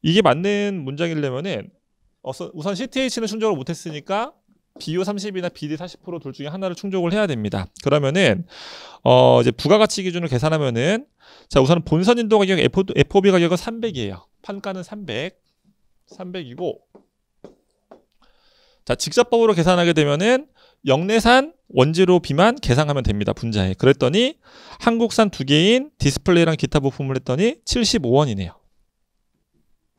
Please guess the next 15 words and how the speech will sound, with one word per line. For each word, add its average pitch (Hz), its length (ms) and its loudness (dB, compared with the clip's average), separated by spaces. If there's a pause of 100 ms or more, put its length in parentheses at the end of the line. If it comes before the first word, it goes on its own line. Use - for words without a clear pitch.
(1300)
이렇게 127 220 -12
나오겠네요. 98 480 -16
그죠? 135 340 -10 (600)
요거를 196 320 6
계산하면은 156 800 0
몇 135 120 -2
프로냐? 131 500 -6 (640)
결국은 156 680 -12
약 175 160 -8 (1700)
이십오 127 320 -10
프로가 170 540 -8 (360)
나올 113 280 0
것 - 160 -4
같습니다. 110 500 -8
그죠? 117 460 -2